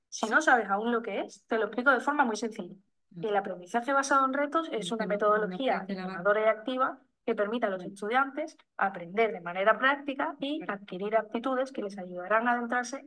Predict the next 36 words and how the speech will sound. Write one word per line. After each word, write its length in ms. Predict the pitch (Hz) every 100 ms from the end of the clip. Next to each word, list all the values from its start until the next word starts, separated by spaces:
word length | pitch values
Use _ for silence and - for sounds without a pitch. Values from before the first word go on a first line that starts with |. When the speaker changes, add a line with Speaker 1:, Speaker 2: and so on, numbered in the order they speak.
| -
Speaker 1:
en 100 | 247
el 100 | 254
mundo 220 | 262 208
profesional. 560 | 175 185 185 208 202 208
Speaker 2:
Vale. 180 | 247
Speaker 1:
Es 100 | 247
decir, 200 | 208 202 - _ _ _ -
que 140 | 208
pasa 260 | 226 214 185
de 220 | 196 294
esto 280 | 339 - 480 494 - _ _ - _ _ 196 _
a 220 | 185 202
esto. 300 | 190 - - - _ _ _ _ _ _ _ _ _ _ _ _ _ _ _ _ _ _ _ -
Y 140 | 247
ahora 180 | 214 185
sí, 320 | - 285 - -
te 100 | 226
voy 140 | 214
a 80 | 190
contar 420 | 185 196 370 - _ _ _ _
todo 360 | 285 349 359 339
lo 120 | 285
que 80 | 254
hicimos 340 | 247 339 311
el 80 | 254
año 160 | 269 262
pasado 360 | 240 302 311
con 140 | 294 214
esta 220 | 226 226
metodología. 560 | 208 202 180 170 _ - _ _ _ _ _ _ _ _ _
En 140 | 254 247
primer 260 | 254 262
lugar, 280 | 311 294 220
creamos 540 | 208 208 285 370 427 _ -
Esteo 420 | 214 - 247 226
Community, 340 | - 185 165